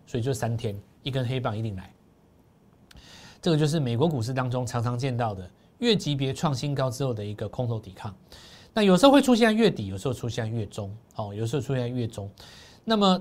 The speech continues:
通常以十二月来讲的话，这个季节我们会抓前面几个礼拜。那我们来看到几个逻辑哦，表现在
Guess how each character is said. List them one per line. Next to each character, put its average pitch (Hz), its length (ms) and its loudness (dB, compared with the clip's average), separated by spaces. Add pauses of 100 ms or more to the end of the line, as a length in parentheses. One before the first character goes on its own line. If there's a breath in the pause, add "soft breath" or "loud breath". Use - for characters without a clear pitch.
通 285 200 6
常 196 180 4
以 127 100 -2
十 - 160 -4
二 175 80 4
月 175 140 4
来 120 160 0
讲 98 180 -8
的 95 60 -10
话， 101 320 -4
这 165 100 -6
个 139 60 0
季 135 180 -4
节 98 300 -10
我 104 60 -10
们 113 100 -6
会 139 140 -2
抓 127 180 -2
前 - 180 -6
面 127 160 -4
几 98 140 -8
个 95 80 -10
礼 90 160 -10
拜。 101 180 -6 (440 loud breath)
那 - 80 0
我 151 60 2
们 127 100 0
来 127 100 0
看 160 180 4
到 147 240 6 (680)
几 113 120 -6
个 107 100 -2
逻 110 180 0
辑 101 200 -6
哦， 95 160 -8 (640 loud breath)
表 185 200 10
现 262 280 6
在 240 320 10